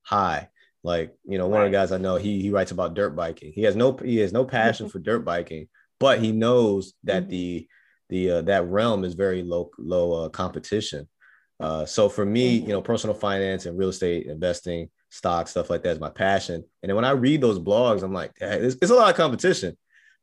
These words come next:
Speaker 1: because it, it's, people are
Speaker 2: <laughs>
Speaker 1: going really in depth. And some of these people, they're, uh,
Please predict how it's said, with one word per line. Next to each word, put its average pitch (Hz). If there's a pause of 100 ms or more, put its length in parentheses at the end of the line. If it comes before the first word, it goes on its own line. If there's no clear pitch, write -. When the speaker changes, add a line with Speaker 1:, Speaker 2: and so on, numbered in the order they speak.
Speaker 1:
because 107
it, -
it's, 131
people 190
are 165
Speaker 2:
<laughs> 131
Speaker 1:
going 110
really 135
in 110
depth. 143
And 127
some 180
of 190
these 165
people, 147
they're, 131
uh, 113